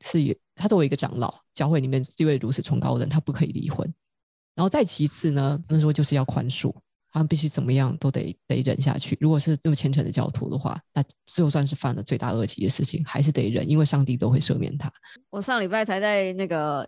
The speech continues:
Speaker 2: 另外一本书里面看到《自私的基因》有一段，他说，“一群人如果发疯，就叫做宗教。”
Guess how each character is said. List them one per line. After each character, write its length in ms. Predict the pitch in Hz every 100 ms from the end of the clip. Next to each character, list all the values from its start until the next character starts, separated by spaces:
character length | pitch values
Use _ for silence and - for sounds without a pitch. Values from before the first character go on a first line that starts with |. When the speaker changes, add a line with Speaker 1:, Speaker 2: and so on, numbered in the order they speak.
| -
Speaker 2:
另 120 | 214
外 140 | 208 196
一 40 |
本 120 | 175
书 140 | 170 180
里 60 |
面 180 | 170 180
看 180 | 202 180
到 100 | 180
《自 160 | 175 180
私 160 | -
的 120 | 170 160
基 200 | - 170
因》 80 | 170
有 140 | 156
一 80 | 147
段， 280 | 170 - 180
他 100 | 180
说 380 | 185 175 170 180 - - 175 _
，“一 80 | 285
群 180 | 262 220
人 140 | 196
如 100 | 202
果 120 | 190
发 200 | 175 175
疯， 240 | 180 170 175
就 120 | 190
叫 180 | 175 170
做 180 | 160
宗 300 | 151 151 151
教。” 320 | 170 160 -